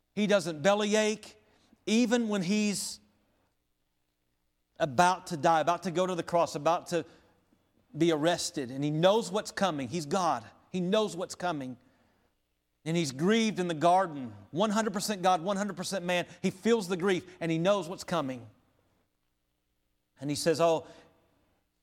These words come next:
Father, if there be any other way, but not my will,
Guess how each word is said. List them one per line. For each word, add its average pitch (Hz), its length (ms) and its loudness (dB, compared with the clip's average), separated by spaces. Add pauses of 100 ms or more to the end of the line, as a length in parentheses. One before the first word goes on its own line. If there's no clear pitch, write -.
(140)
Father, 170 220 2
if 160 80 -4
there 170 100 -2
be 147 220 0
any 165 180 2
other 143 160 0
way, 135 240 0
but 127 180 -8
not 143 300 -2
my 139 200 -2
will, 123 400 -4